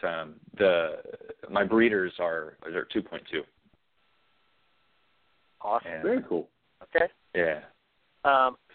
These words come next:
Speaker 1: So I
Speaker 2: the one thing that, oh, go ahead.
Speaker 1: I,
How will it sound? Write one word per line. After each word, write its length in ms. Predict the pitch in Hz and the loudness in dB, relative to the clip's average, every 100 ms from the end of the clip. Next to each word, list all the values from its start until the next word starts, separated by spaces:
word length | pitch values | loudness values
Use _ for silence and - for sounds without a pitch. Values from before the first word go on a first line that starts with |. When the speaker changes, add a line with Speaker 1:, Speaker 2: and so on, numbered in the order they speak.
| - | -4
Speaker 1:
So 300 | 82 80 - 101 | -2 -2 0 0
I 60 | - _ _ _ | 0 _ _ _
Speaker 2:
the 60 | 143 | 0
one 180 | 190 - | 0 0
thing 180 | 208 185 | -2 0
that, 160 | 170 156 _ _ _ | 0 0 _ _ _
oh, 120 | 135 127 | -2 2
go 80 | 156 | 0
ahead. 180 | 160 - _ _ _ _ _ _ _ _ _ _ _ _ _ _ _ _ _ _ - - | 0 -6 _ _ _ _ _ _ _ _ _ _ _ _ _ _ _ _ _ _ -20 -4
Speaker 1:
I, 400 | 113 117 117 113 | 2 4 6 4